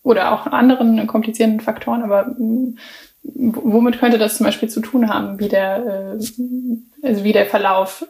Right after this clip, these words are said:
äh, dann ist, also kompliziert oder unkompliziert? Ich hatte mal gehört, dass es auch mit nosokomial oder ambulant erworben, je nach Therapiebeginn, oder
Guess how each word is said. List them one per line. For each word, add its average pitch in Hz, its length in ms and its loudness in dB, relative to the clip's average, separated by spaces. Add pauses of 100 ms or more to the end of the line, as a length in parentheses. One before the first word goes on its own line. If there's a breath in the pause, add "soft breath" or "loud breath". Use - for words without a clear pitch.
(100)
äh, 190 380 -4
dann 220 180 -6
ist, - 180 -6
also 190 380 -6
kompliziert 208 560 -4
oder 202 120 -4
unkompliziert? 208 880 -8
Ich - 80 -12
hatte 233 140 0
mal 208 160 4
gehört, 208 280 0
dass - 120 -10
es 214 100 -4
auch 240 220 -2
mit 208 160 -4
nosokomial 214 680 2
oder 202 240 -2
ambulant 202 400 0
erworben, 226 520 2 (800 loud breath)
je - 100 2
nach - 180 -4
Therapiebeginn, 226 840 0
oder 196 240 0